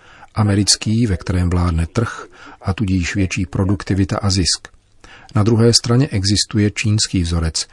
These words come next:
který tíhne ke státní kontrole. Podle mého názoru by se zpráva umělé inteligence měla vrátit k západnímu evropskému modelu, jehož výrazem je veřejné prostranství, kolem kterého se shromažďuje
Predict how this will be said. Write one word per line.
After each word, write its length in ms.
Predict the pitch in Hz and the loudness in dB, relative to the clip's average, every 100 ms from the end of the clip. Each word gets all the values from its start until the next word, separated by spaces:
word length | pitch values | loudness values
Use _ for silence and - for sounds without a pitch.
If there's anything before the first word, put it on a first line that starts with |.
| - _ | -20 _
který 320 | - 101 92 | -2 2 2
tíhne 340 | 82 98 104 107 | 2 2 2 0
ke 160 | - - | 0 0
státní 400 | - 87 85 90 | 2 0 0 -2
kontrole. 500 | - 95 85 95 82 - _ _ _ _ _ - - | 0 -2 0 0 -2 -4 _ _ _ _ _ -20 -4
Podle 260 | 101 98 | 0 2
mého 240 | 98 104 107 | 4 4 4
názoru 440 | 107 104 117 120 | 4 4 4 4
by 100 | 98 95 | 4 2
se 60 | 98 - | 0 0
zpráva 440 | 104 107 98 92 | 0 2 2 0
umělé 340 | 98 98 92 95 | 0 2 2 0
inteligence 800 | 98 92 95 95 92 90 107 101 - - - | -2 0 0 2 2 2 2 0 -6 -20 -2
měla 240 | 104 101 | 2 2
vrátit 440 | 92 101 107 - - | 2 2 2 -2 -4
k 60 | 90 | 0
západnímu 680 | 98 90 107 92 101 98 107 | 0 0 -2 0 2 2 0
evropskému 640 | 98 98 101 - 90 82 82 | -2 -2 -2 -2 0 0 0
modelu, 400 | 80 80 82 80 - - - - | 0 0 -2 -4 -10 -20 -20 -2
jehož 260 | 107 95 98 | 0 0 0
výrazem 500 | 92 101 104 110 104 | 0 2 2 4 2
je 120 | 98 | 2
veřejné 480 | 90 92 92 90 87 | 0 0 2 0 0
prostranství, 800 | 95 - 98 95 - 95 95 98 | -4 -2 0 2 2 0 0 -2
kolem 300 | - 90 87 | 0 0 0
kterého 460 | - 98 104 104 | -2 0 0 -2
se 140 | - 113 | -2 -2
shromažďuje 640 | 87 95 87 85 82 85 | 0 0 0 0 -2 -2